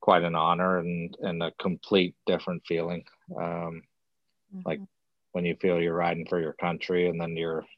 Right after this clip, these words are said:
Speaker 1: over there with the other big guys from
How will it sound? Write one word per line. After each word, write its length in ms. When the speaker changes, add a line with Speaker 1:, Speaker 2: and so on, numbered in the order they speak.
Speaker 1:
over 300
there 240
with 140
the 100
other 360
big 180
guys 300
from 380